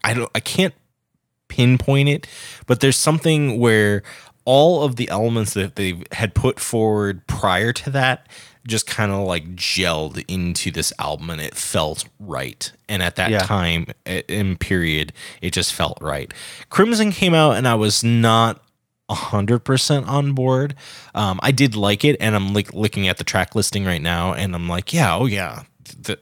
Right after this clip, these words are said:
Speaker 1: I like this, this song and this song."
Speaker 2: Yeah.
Speaker 1: Um, there's some really good things on there. And then, uh, when they jumped to the major label and they came out with Agony and Irony, um,
Speaker 2: Yeah.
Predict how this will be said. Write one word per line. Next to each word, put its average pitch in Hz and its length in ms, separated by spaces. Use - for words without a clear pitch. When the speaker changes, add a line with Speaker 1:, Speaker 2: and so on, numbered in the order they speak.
Speaker 1:
I 80 120
like 92 240
this, 82 180
this - 220
song 80 260
and 80 100
this 82 100
song." 80 420
Speaker 2:
Yeah. 92 260
Speaker 1:
Um, 78 300
there's - 160
some 135 160
really 120 160
good 104 160
things 139 300
on 78 240
there. 78 260
And 123 140
then, 131 340
uh, 104 280
when 123 160
they 123 100
jumped 139 340
to - 140
the 104 140
major 104 300
label 98 440
and 92 100
they 95 80
came 104 220
out 87 140
with - 120
Agony 92 380
and 87 140
Irony, 98 440
um, 107 180
Speaker 2:
Yeah. 98 140